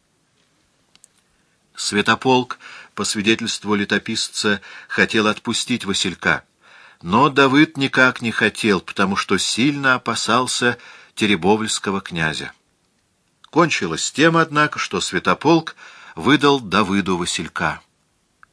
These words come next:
В ночь перевезли его из Киева в Белгород на телеге в оковах,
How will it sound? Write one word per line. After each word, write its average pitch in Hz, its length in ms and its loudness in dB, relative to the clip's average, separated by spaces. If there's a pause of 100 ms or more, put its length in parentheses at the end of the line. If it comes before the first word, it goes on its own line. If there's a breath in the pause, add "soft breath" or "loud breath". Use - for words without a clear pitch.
(260 loud breath)
В 90 140 0
ночь 151 300 4
перевезли 98 480 0
его 92 220 2
из - 180 -2
Киева 82 360 -4
в 71 100 -12
Белгород 135 640 0 (340 soft breath)
на 113 140 2
телеге 110 560 2
в 101 100 -2
оковах, 104 720 0